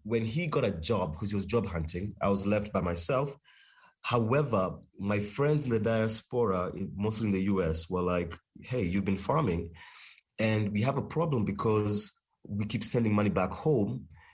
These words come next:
but mom and dad um, do not have the strength to keep on traveling and supervising the works at the, at the farm. Do you mind, um, extending your services to cover our farms?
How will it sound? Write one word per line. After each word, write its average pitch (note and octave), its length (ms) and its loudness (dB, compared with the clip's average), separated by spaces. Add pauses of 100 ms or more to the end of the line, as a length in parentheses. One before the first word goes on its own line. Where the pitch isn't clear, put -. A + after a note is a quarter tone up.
(160)
but G2+ 460 -2
mom A#2 320 4
and A2 260 2
dad G2 440 2 (320)
um, F2 560 0 (720)
do G2+ 140 0
not G#2 240 0
have F#2 360 2
the F#2 80 0
strength - 800 -2
to D#2+ 120 -6
keep G2 240 0
on F#2 180 0
traveling F2+ 540 0
and E2+ 300 0 (320)
supervising F#2 720 2
the E2+ 100 2
works F2 280 0
at D#2 60 -4
the, D2+ 220 -4
at E2 60 -4
the - 140 -2
farm. F#2 340 2 (500)
Do A2+ 80 2
you C3+ 160 4
mind, B2 600 2 (280)
um, G2+ 420 2
extending A#2 920 2
your G#2+ 120 2
services G2+ 600 0
to - 80 -10
cover G2+ 240 0
our F2 320 0
farms? D#2 420 0